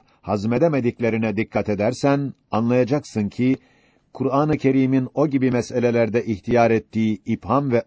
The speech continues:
ıtlak yolu, aynı belagat olduğu gibi, yüksek icazını da ispata aşikar bir delil olduğunu gözün kör değilse göreceksin.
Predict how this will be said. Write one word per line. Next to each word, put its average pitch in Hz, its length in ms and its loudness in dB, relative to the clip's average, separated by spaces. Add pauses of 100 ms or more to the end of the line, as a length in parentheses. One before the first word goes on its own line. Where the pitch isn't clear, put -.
ıtlak 120 440 -2
yolu, 117 380 2 (520)
aynı 147 360 0
belagat 120 480 4
olduğu 107 360 0
gibi, 110 380 0 (340)
yüksek 113 520 -4
icazını 113 640 0
da 117 100 2
ispata 113 720 0 (100)
aşikar 107 640 0
bir 95 300 -2
delil 120 240 2
olduğunu 104 600 0 (320)
gözün 117 500 -2
kör 110 340 -2
değilse 117 600 0
göreceksin. 92 720 -4